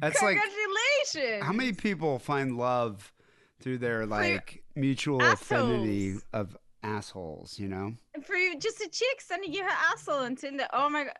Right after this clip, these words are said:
Speaker 2: Please
Speaker 1: Well, I think
Speaker 2: invite
Speaker 1: it's
Speaker 2: us
Speaker 1: great.
Speaker 2: to the
Speaker 1: It's
Speaker 2: wedding.
Speaker 1: like she loves showing her asshole. He loves looking at assholes. It's a perfect,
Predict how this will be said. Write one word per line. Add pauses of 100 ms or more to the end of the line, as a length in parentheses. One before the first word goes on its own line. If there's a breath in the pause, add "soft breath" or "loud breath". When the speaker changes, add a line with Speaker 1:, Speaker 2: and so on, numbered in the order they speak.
(380 loud breath)
Speaker 2:
Please
Speaker 1:
Well,
I
think
Speaker 2:
invite
Speaker 1:
it's
Speaker 2:
us
Speaker 1:
great.
Speaker 2:
to
the
Speaker 1:
It's
Speaker 2:
wedding.
Speaker 1:
like (100)
she
loves
showing
her
asshole.
He
loves
looking
at
assholes.
It's
a
perfect,